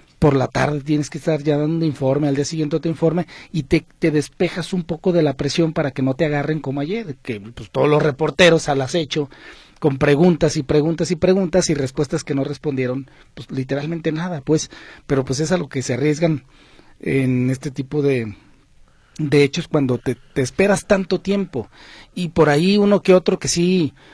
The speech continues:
uno que otro funcionario que sí requiere de procesos mentales para que, para que diga,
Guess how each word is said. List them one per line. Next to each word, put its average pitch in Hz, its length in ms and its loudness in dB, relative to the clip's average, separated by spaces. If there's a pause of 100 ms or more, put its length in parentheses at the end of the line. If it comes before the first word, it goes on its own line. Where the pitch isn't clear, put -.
uno 165 200 2
que 170 80 -2
otro 165 160 0
funcionario 147 400 2
que 139 80 -6
sí 151 100 0
requiere 151 600 2 (440)
de 135 140 -4
procesos 135 460 0
mentales 131 500 0
para 127 240 0
que, 120 400 -6 (460)
para 123 160 2
que 139 100 -6
diga, 143 380 2